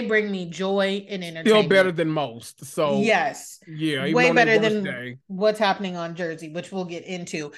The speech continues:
Speaker 2: <sighs>
Speaker 1: But a lot of people have messaged me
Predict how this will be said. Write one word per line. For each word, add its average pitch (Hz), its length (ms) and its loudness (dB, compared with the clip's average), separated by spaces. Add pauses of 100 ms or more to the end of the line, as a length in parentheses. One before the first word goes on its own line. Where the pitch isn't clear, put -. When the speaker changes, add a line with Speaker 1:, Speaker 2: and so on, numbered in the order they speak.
Speaker 2:
<sighs> - 140 -20
Speaker 1:
But 202 680 2 (880)
a 277 80 4
lot 427 180 4
of - 80 0
people 277 260 0
have 240 160 2
messaged 202 600 0
me 156 340 -12